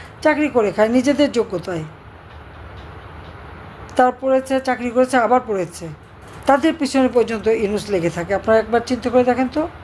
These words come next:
টিউলিপ ব্রিটিশ পার্লামেন্টের এমপি, সে মন্ত্রী হয়েছে। কোথায় গর্ব করবে তা না, ইউনূস স্বয়ং নাম নিয়ে তার বিরুদ্ধে কথা বলল। কী হয়েছে?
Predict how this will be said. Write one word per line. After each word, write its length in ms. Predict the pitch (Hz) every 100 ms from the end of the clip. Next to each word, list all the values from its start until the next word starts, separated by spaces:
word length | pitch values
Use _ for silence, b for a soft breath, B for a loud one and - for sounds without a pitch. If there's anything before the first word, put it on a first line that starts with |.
| - - - - - - - - - - - - - -
টিউলিপ 320 | 269 294 320
ব্রিটিশ 340 | 247 277 294
পার্লামেন্টের 640 | - 277 269 269 262 262 214
এমপি, 420 | 202 202 - 170 135 - - - - - - - - -
সে 220 | - 262 285
মন্ত্রী 520 | 247 254 254 - 302
হয়েছে। 480 | 247 175 - 165 151 - - - - - - - - - - - - - -
কোথায় 260 | 208 208 311
গর্ব 340 | 214 226 233
করবে 280 | 254 254 240
তা 200 | 233 233
না, 220 | 226 151 147 - - - - - - - - - - - - -
ইউনূস 440 | 254 302 - -
স্বয়ং 340 | 233 277 294
নাম 280 | 262 233 262
নিয়ে 220 | 269 277
তার 180 | 262 233
বিরুদ্ধে 460 | 214 220 - 202 170 151 - - - - - - - - - -
কথা 200 | 220 208
বলল। 200 | 196 196 220
কী 140 | 277
হয়েছে? 320 | 285 277 -